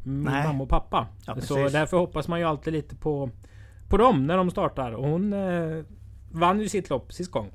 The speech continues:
Speaker 1: Det var, eh,
Speaker 2: Ja,
Speaker 1: en,
Speaker 2: ja.
Speaker 1: efter en bra styrning av Anders Svanstedt. Hon var duktig. Men, eh, nu får vi se om hon rår på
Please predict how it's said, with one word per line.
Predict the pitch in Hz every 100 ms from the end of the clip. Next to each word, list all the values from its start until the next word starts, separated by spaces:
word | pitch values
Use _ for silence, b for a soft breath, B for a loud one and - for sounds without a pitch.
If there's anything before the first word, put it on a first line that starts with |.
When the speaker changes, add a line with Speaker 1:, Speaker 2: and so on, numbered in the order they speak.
| -
Speaker 1:
Det | 131
var, | 135 175 175
eh, | 165
Speaker 2:
Ja, | 139
Speaker 1:
en, | 151 147
Speaker 2:
ja. | 160 151 143
Speaker 1:
efter | - - 160
en | 151
bra | 151 151
styrning | 139 160 135 131
av | 135
Anders | 131 123
Svanstedt. | 139 117 -
Hon | -
var | 143
duktig. | 139 - 117 - B B B -
Men, | 185 214 180
eh, | 156 151
nu | 156
får | 156
vi | 165
se | 180
om | 170
hon | 165 160
rår | 160
på | 151 - 156 151